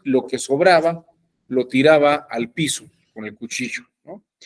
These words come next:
Y entonces la señora esta me decía, "Yo, yo siempre le pedía a este señor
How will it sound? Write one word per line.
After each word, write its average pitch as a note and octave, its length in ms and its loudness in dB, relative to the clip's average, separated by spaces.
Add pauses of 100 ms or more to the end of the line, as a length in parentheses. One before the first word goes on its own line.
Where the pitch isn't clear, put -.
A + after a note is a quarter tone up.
(380)
Y C#3 80 2
entonces D#3+ 360 2
la C#3+ 140 4
señora D3 320 2
esta C#3+ 160 -2
me A#2+ 100 0
decía, C#3+ 240 2
"Yo, E3 240 2
yo C#3+ 140 -6
siempre D#3 240 -4
le B2 140 0
pedía B2+ 300 2
a - 20 4
este C3+ 220 -4
señor D3 500 -4